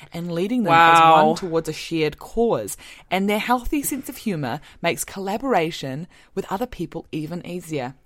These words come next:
Speaker 1: Absolutely on the
Speaker 2: That's
Speaker 1: money there.
Speaker 2: so true.
Speaker 1: Does sound like you, it was gonna start a cult, though.
Speaker 2: Yeah, absolutely would start a cult.
Speaker 1: Yeah,
Speaker 2: Oh, here we
Speaker 1: join
Speaker 2: go.
Speaker 1: it.
Speaker 2: Can I just read Leo woman sexuality,
Speaker 1: No,
Speaker 2: please?
Speaker 1: I'm, d-, I'm, I'm reading that. I'm, I'm on it.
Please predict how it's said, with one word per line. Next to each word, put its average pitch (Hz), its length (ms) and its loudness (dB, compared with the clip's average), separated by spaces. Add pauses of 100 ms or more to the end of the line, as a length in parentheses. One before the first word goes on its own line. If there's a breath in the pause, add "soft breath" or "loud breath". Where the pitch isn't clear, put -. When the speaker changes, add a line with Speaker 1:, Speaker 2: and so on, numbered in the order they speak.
Speaker 1:
Absolutely 269 460 -4
on 190 100 0
the 170 60 -4
Speaker 2:
That's 151 160 -2
Speaker 1:
money 135 100 -6
there. 151 160 -4
Speaker 2:
so 175 720 2
true. 180 840 4
Speaker 1:
Does 214 200 8
sound 208 180 4
like 170 120 2
you, 165 120 0
it - 180 -6
was 151 140 -12
gonna 160 160 -2
start 160 180 -2
a 147 60 -4
cult, 180 420 -4
though. 127 280 -6 (440)
Speaker 2:
Yeah, 160 560 2
absolutely 175 600 2
would 180 240 0
start 135 280 -2
a 135 80 -6
cult. - 440 -6 (640)
Speaker 1:
Yeah, 160 360 -4
Speaker 2:
Oh, 175 60 6
here 208 140 4
we 202 80 6
Speaker 1:
join 196 80 2
Speaker 2:
go. 175 80 8
Speaker 1:
it. 175 100 0
Speaker 2:
Can 226 100 4
I 233 140 10
just 247 200 2
read 214 240 6
Leo 185 440 6
woman 170 360 0
sexuality, 160 760 2
Speaker 1:
No, 190 60 -4
Speaker 2:
please? 240 280 -4
Speaker 1:
I'm, 247 160 8
d-, 269 100 2
I'm, 247 280 6
I'm 240 180 4
reading 214 240 2
that. 127 220 -4
I'm, 180 160 0
I'm 190 120 0
on 202 120 2
it. 139 260 -6